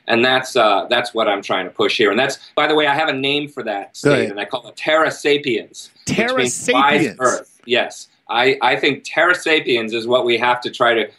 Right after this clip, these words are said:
Speaker 1: achieve. We are Homo sapiens,
Speaker 2: Right.
Speaker 1: supposedly wise apes, and we need to now recognize ourselves as a planetary species and build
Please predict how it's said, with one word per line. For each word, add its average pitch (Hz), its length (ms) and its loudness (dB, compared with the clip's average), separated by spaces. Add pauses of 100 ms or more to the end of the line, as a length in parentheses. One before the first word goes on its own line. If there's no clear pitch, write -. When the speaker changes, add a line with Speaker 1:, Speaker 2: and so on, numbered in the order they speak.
(160)
Speaker 1:
achieve. 117 600 4
We 117 260 4
are 127 120 4
Homo 175 440 4
sapiens, 110 600 0
Speaker 2:
Right. 120 220 0
Speaker 1:
supposedly 113 840 0 (240)
wise 135 480 2 (340)
apes, - 680 -2
and 135 160 0
we 147 80 4
need 170 200 0
to 160 120 2
now 151 300 2
recognize 147 600 0
ourselves 131 420 2
as 117 140 -4
a 156 60 0
planetary 147 640 0
species 107 720 -4 (240)
and 113 400 0 (200)
build 123 360 2